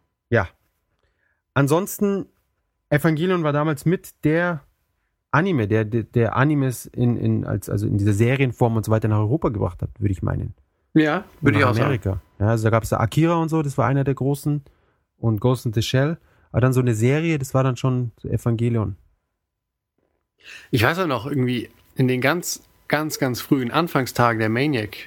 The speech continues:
Speaker 2: an die erinnerst du dich wahrscheinlich nicht mehr, weil das, äh, wohl zu früh war. Die hatten ja damals auch Anime-Besprechungen da drin. Auf so einer, äh, Doppelseite, das hieß, glaub ich, Asian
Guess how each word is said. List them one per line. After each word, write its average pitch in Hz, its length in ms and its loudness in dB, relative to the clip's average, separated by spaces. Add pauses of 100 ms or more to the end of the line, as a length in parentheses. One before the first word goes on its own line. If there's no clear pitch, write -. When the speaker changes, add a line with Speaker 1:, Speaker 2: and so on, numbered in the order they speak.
Speaker 2:
an 107 140 2
die 101 140 0
erinnerst 107 360 0
du 120 80 2
dich 120 140 -2
wahrscheinlich 110 360 0
nicht 175 220 -2
mehr, - 180 -2 (1000)
weil 101 140 0
das, - 360 -10
äh, 98 360 0 (400)
wohl 104 200 -2
zu - 140 -8
früh 151 200 0
war. 107 140 0 (280)
Die 127 100 6
hatten 175 120 -2
ja 196 80 2
damals 127 340 0
auch 110 160 0
Anime-Besprechungen 120 840 0
da 101 60 0
drin. 101 280 -2 (960)
Auf 101 260 0
so 123 120 -2
einer, 107 420 0
äh, 117 560 -4
Doppelseite, 110 560 -2
das 101 120 -6
hieß, 113 220 -4
glaub 110 140 2
ich, 101 140 -4
Asian 113 420 0